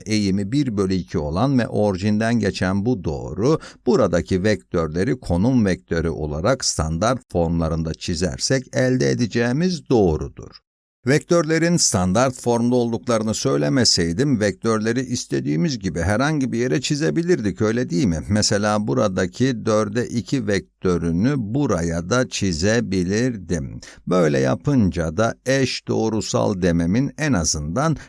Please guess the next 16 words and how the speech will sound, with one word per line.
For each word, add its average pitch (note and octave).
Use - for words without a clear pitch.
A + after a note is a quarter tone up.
görsel C#3
olarak G#2
bir F2
anlamı D#2+
olmazdı. C#2+
Bu C3
yüzden E2+
de B2+
eş C3
doğrusallık F#2+
kavramı D#2+
vektörlerin G#2+
hepsini B2
standart F2+
formda G2+
çizdiğimizde E3